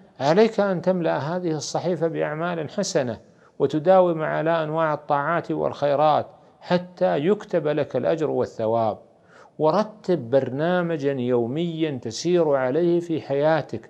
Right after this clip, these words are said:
حتى تكون بذلك ممن حاز الأجور الكثيرة،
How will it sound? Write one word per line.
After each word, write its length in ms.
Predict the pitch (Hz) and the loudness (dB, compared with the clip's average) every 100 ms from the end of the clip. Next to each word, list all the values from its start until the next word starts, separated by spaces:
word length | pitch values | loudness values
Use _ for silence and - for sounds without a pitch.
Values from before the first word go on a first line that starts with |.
| _ _ - | _ _ -10
حتى 280 | 147 - 143 | -6 -2 -2
تكون 420 | 135 - 156 127 | -2 -2 -2 -2
بذلك 640 | 123 113 143 160 165 - - _ - | -2 2 4 4 2 -6 -12 _ -4
ممن 360 | 143 135 123 | -2 -2 -4
حاز 320 | - 156 151 139 | -4 -4 -2 -2
الأجور 460 | 123 120 143 147 | -4 -4 -4 -2
الكثيرة، 580 | 135 139 123 165 120 | -4 -6 -4 -4 -4